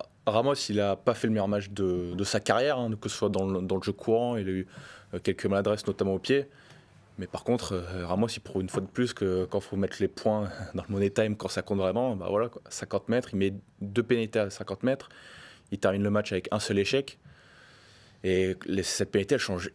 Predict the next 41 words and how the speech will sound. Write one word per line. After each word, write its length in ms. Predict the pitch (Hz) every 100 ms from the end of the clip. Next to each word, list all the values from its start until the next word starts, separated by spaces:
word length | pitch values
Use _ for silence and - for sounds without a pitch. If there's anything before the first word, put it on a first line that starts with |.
| -
énormément 340 | 123 120 117
de 40 | 127
choses, 220 | 160 123
parce 160 | 98 -
que 180 | 113
s'il 440 | 110 - - - 117
la 100 | 110
met 100 | 104
pas, 380 | 131 151 175 -
on 120 | 98
finit 340 | - - 113 113
le 120 | 104
tournoi 260 | - 113
avec 180 | 139 98
le 60 | 104
même 160 | 107
nombre 180 | 113 107
de 60 | 101
points 180 | - 104
que 140 | 98
l'Italie. 360 | 95 101 143 165 - - - - - - - - -
Donc 160 | - 92
on 60 |
fait, 140 | - 87
évidemment, 440 | 92 95 101 101
on, 220 | 90 87 85
on 80 | -
termine 220 | 98 95
pas 100 | 92
deuxième. 440 | 92 98 113 143 147 -
Ça 160 | -
aurait 80 | 104
été 140 | - 98
la 100 | -
première 440 | - 135 131 -
fois 180 | - 120
dans 80 | 104
l'histoire 320 | 104 - 113
du 100 | 98
tournoi 160 | 101
Destination 680 | 98 - 107 101 - 110